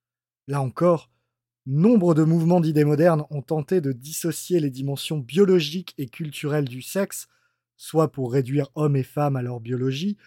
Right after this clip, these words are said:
et penser une guerre des sexes, un féminisme séparatiste, soit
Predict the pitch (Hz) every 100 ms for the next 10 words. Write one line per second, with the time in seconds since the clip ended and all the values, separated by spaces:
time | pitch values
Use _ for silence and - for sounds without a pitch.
0 | _ _ _ 127 - 135 127 - 151 170
1 | 123 117 117 117 147 127 113 127 - 180
2 | - - - _ _ _ - 123 - 139
3 | 139 151 139 127 117 - 139 131 127 135
4 | - 185 - 131 _ _ _ _ _ _
5 | _ - 180 208 233